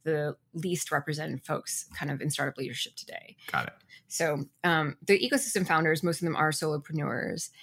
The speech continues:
Speaker 1: And my role I see is both kind of like a thought leader, but really a connector and a,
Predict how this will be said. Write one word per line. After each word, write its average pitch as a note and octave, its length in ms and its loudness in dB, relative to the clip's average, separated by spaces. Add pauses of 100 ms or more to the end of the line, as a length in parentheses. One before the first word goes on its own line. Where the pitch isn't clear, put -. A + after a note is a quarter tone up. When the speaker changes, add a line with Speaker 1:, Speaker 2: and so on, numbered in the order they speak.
(180)
Speaker 1:
And D#3+ 600 4
my F#3 340 8
role F#3 460 6
I E3 100 6
see F3 340 2
is D#3 280 2 (520)
both D4+ 280 6
kind F4+ 160 6
of F4 60 4
like E4+ 120 4
a A3+ 80 4
thought F#3+ 240 4
leader, G3+ 220 6
but G#3 180 4
really A#3+ 400 2
a E3 100 2
connector E3 560 0
and E3 140 2
a, D3+ 80 0